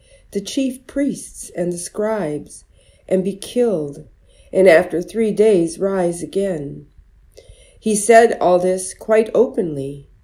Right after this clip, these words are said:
and Peter took him aside and began to rebuke him. But turning and looking at his disciples, Jesus rebuked Peter and said,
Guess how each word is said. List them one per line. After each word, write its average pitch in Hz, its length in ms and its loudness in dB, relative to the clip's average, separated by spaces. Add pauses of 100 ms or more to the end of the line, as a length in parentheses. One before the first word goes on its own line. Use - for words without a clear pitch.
(260)
and 233 200 2
Peter 302 340 0
took 302 240 -6
him 277 120 0
aside 269 420 -2
and 226 100 0
began 233 380 -2
to 226 100 -6
rebuke 214 440 -6
him. 151 500 -12 (720)
But 175 160 -8
turning 220 460 2
and 170 140 -2
looking 208 380 -2
at 185 140 -4
his 180 160 -6
disciples, 175 960 -6 (600)
Jesus 214 540 -4
rebuked 190 680 -6
Peter 180 420 -4
and 151 180 -4
said, 170 580 -8